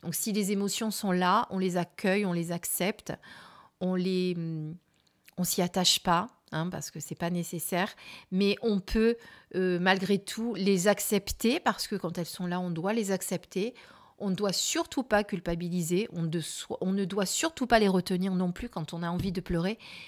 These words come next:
Il ne faut pas avoir honte de pleurer, on se lâche. Quand on a besoin d'exprimer ses émotions, il faut le faire sans retenue, parce que si vous les bloquez,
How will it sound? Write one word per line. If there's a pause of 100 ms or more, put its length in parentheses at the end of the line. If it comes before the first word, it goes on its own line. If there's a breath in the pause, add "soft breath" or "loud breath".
(100)
Il
ne
faut
pas
avoir
honte
de
pleurer,
on
se
lâche. (400 loud breath)
Quand
on
a
besoin
d'exprimer
ses
émotions, (440 loud breath)
il
faut
le
faire (380 loud breath)
sans
retenue, (260 loud breath)
parce
que
si
vous
les
bloquez,